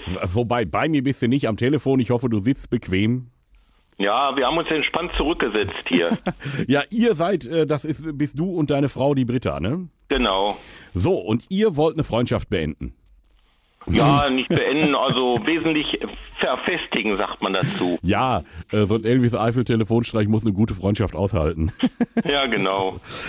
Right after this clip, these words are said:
Speaker 1: Äh, es geht da um, ähm, befreundetes Pärchen, den Lothar und die Beatrix.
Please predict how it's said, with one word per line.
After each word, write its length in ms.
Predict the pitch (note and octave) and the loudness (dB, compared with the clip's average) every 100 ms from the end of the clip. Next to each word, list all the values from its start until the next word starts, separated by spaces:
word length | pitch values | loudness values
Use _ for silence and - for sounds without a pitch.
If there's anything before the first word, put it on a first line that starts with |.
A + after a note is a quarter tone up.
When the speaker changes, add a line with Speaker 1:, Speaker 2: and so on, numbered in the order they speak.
| E3 - | -8 0
Speaker 1:
Äh, 160 | D3+ D3+ | 0 2
es 140 | D3+ | -2
geht 400 | - F#3 - - | 0 -2 -2 -4
da 240 | C#3+ D3 F#3+ | -2 0 -2
um, 400 | - D#3 D#3+ D#3+ | 0 2 2 2
ähm, 540 | C3 C#3 C#3 C#3 C#3 C#3 | 0 0 2 2 0 -4
befreundetes 640 | A2 A#2 A#2+ D3 D#3 C#3 - | -4 -4 0 0 -2 -6 -4
Pärchen, 500 | B2+ D3 - F#3+ F#3 | -2 -2 -4 -8 -4
den 160 | B2 | -2
Lothar 280 | A2+ D3 E3 | 0 0 -2
und 100 | B2+ | -2
die 60 | A2+ | -2
Beatrix. 640 | F#2+ A#2 E3 A3 - - | 0 0 0 -6 -8 -14